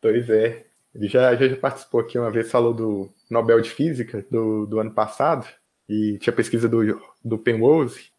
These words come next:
e tava todo empolgado falando, um cara muito gente boa. Bem, é, os recados finais também, é, você tem algum recado final, Lucas? Alguma mensagem final?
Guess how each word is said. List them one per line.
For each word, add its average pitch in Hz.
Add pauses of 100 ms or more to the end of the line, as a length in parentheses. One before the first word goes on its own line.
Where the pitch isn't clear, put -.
(140)
e 120
tava 123
todo 156
empolgado 127
falando, 123
um 120
cara 120
muito 123
gente -
boa. 113 (400)
Bem, 117 (420)
é, 127
os 127
recados 160
finais 131
também, 139
é, 131
você 135
tem 190
algum 208
recado 185
final, 220
Lucas? 127
Alguma 113
mensagem 107
final? 139